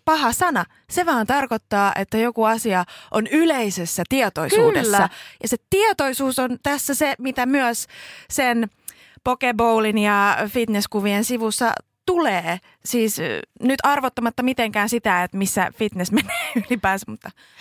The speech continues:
Speaker 2: Niin, ja pokebowlitkin on aivan ihana asia, ei <laughs> siinä mitään. Mut se on ihan totta, ja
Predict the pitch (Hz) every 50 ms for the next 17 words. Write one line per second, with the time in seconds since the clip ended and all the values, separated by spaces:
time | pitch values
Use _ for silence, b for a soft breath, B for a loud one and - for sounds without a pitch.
0 | 233 202 - 214 254 285 302 302 214 185 220 226 220 254 240 214 196 180 175 180
1 | - - 180 175 175 175 170 175 175 170 165 175 196 196 180 175 165 170 - 202
2 | 170 156 - 208 233 - 330 - - 320 277 277 262 226 247 220 - 214 208 185
3 | 196 B B B B B B 226 254 262 - - 277 262 277 277 285 277 247 214
4 | 294 330 - - 294 277 247 233 226